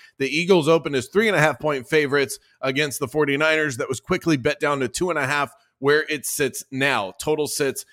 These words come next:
at forty-five and a half in that one. The biggest injury we'll keep our eye on heading into the weekend will be that of Patrick Mahomes. Mahomes reportedly sustained a high ankle sprain during Saturday's twenty-seven twenty divisional round win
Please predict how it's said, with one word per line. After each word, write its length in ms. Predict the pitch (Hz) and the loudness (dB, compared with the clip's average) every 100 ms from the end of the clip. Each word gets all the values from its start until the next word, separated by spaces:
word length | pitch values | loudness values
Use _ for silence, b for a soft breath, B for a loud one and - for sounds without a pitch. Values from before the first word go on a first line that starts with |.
| b b | b b
at 200 | 131 - | -2 0
forty-five 480 | 143 135 123 131 123 | -2 0 0 0 0
and 80 | |
a 80 | 120 | -4
half 340 | 113 120 113 - | -4 -4 -4 -8
in 200 | 131 120 | -6 -2
that 220 | 127 139 | 0 0
one. 220 | 117 98 95 B B | -2 -8 -10 B B
The 80 | 135 | -6
biggest 440 | 120 190 247 - - | 2 2 2 -2 0
injury 380 | 208 180 180 | 2 4 4
we'll 160 | 165 151 | 4 0
keep 260 | 170 190 160 | 2 2 4
our 240 | 151 147 | 2 4
eye 240 | 143 165 | 2 2
on 220 | 156 147 135 | 0 0 -2
heading 300 | 156 160 165 | -4 -4 -4
into 200 | 160 143 | -4 -4
the 120 | 131 | -4
weekend 380 | 135 160 156 131 | -2 -2 -2 -4
will 100 | 123 | -2
be 120 | 127 | -2
that 240 | 120 156 | 0 0
of 120 | 156 | -2
Patrick 380 | 147 156 151 127 | -2 -2 -2 -6
Mahomes. 580 | 127 120 160 156 139 - b b 127 | -4 -2 0 0 -2 -10 b b -4
Mahomes 300 | 131 190 180 | 0 2 2
reportedly 560 | 170 170 220 226 214 | -2 2 0 0 -4
sustained 500 | - 180 - 180 180 | -4 -4 -2 -2 0
a 60 | 147 | 0
high 220 | 123 170 | 0 0
ankle 320 | 170 185 190 | 0 0 -2
sprain 420 | - - 156 156 139 b b | -4 -2 0 0 -4 b b
during 260 | 156 151 131 | -2 0 -2
Saturday's 560 | 170 170 175 170 147 | 0 2 2 0 -2
twenty-seven 640 | - 180 165 - 175 160 | -4 -4 -2 2 0 0
twenty 260 | 135 165 165 | -6 -4 -4
divisional 540 | 143 127 160 160 175 | -2 -2 -2 0 0
round 260 | 160 156 147 | 2 2 2
win 320 | 170 151 127 | 0 0 -2